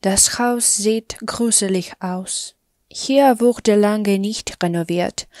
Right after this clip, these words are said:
An einigen Stellen der Fassade kann man Wasserflecken sehen. Jetzt gibt es drei Wohneinheiten in diesem Haus.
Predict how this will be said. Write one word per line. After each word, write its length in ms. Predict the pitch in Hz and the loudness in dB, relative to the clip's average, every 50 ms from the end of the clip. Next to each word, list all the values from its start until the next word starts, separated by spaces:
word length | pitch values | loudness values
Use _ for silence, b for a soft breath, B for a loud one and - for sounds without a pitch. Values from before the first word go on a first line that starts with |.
| B B B B | B B B B
An 200 | B - 196 - | B -4 -4 -2
einigen 500 | - - 196 190 185 190 180 190 185 180 | -2 -2 -2 0 -2 -2 -2 -4 -4 -2
Stellen 520 | 185 - - - 214 202 196 190 180 175 175 | 0 -2 -2 0 0 0 0 0 0 0 0
der 200 | 175 175 170 175 | 0 0 0 -2
Fassade 640 | - 196 202 - - - 233 240 254 247 247 240 240 B B B B B | -2 -2 0 0 2 4 4 4 4 4 2 0 -2 B B B B B
kann 260 | B - 233 254 254 247 | B 0 2 2 2 0
man 260 | 240 233 226 214 190 | 0 0 -2 -2 0
Wasserflecken 880 | 196 196 190 190 - - 175 170 - - 185 175 175 - 180 175 170 | 0 2 2 2 2 0 0 -4 -4 -2 -2 -2 -2 -2 -6 -6 -4
sehen. 460 | 170 - 175 170 170 185 190 202 190 _ _ _ _ _ _ _ | -2 -2 -2 -2 -4 -4 -8 -12 -16 _ _ _ _ _ _ _
Jetzt 600 | - 190 - 202 202 220 226 - - - - - _ - | -14 -8 -4 -4 -4 -2 -4 -6 -8 -8 -12 -20 _ -16
gibt 300 | 208 190 214 214 - - | -10 -8 -8 -8 -6 -8
es 160 | 208 190 - - | -6 -6 -6 -6
drei 340 | - - 190 196 196 185 | -6 -6 -6 -6 -6 -4
Wohneinheiten 800 | 180 190 196 185 175 170 170 170 - - 175 165 165 165 - 165 160 | -6 -6 -6 -6 -6 -8 -8 -10 -12 -10 -8 -8 -8 -8 -10 -14 -12
in 200 | - - 165 160 | -10 -10 -10 -8
diesem 420 | 160 160 160 170 165 165 - - | -8 -8 -8 -8 -10 -12 -14 -12
Haus. 460 | - 156 156 165 165 - - - - | -12 -12 -12 -12 -10 -10 -10 -12 -12